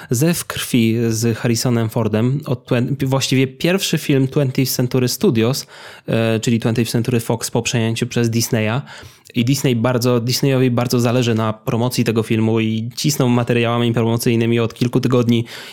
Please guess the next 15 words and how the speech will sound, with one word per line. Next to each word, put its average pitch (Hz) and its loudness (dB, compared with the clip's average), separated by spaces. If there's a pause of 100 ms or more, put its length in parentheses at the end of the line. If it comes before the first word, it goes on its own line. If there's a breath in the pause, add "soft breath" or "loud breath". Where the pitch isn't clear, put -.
I 117 0
w 123 2
ogóle, 127 4
e, 123 2 (600 loud breath)
reżyseruje 147 2
to 151 -2
Chris 151 2
Sanders, 131 2
reżyser 131 2
Epoki 123 0
Lodowcowej, 123 0
e, - -4 (680)
Lilo 123 4
i 117 2
Stitch, 123 0